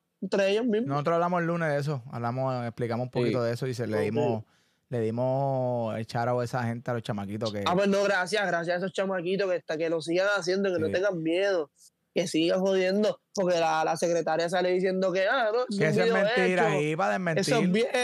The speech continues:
Speaker 2: Hacho, no dije pu-
Speaker 1: eso es los maestros, di que un grupito de maestros, cabrón, una loquera bien cabrón, esa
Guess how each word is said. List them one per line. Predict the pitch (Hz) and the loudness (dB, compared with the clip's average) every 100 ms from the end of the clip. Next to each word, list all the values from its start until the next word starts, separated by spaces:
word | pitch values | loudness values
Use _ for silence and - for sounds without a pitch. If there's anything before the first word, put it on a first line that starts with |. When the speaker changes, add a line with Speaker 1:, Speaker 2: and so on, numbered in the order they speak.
| 247 | 2
Speaker 2:
Hacho, | 240 220 | 2 0
no | |
dije | 139 139 135 | 0 0 0
pu- | 202 | 0
Speaker 1:
eso | 220 | 0
es | 233 | 0
los | 247 254 | 0 0
maestros, | 247 254 233 262 269 - 233 202 | 0 0 0 0 -2 -2 0 0
di | 202 | 0
que | 202 | 0
un | 202 | 0
grupito | 233 240 247 240 | 0 0 0 0
de | |
maestros, | 233 226 214 262 254 - 226 214 185 160 _ _ _ _ | 0 -2 0 0 -2 -2 0 2 0 -4 _ _ _ _
cabrón, | - 175 165 185 | -2 0 0 0
una | 202 190 | 0 0
loquera | 190 180 185 185 | 0 0 0 0
bien | 180 180 | -2 -4
cabrón, | 185 170 170 180 196 180 | -4 -2 0 0 0 0
esa | 165 | 0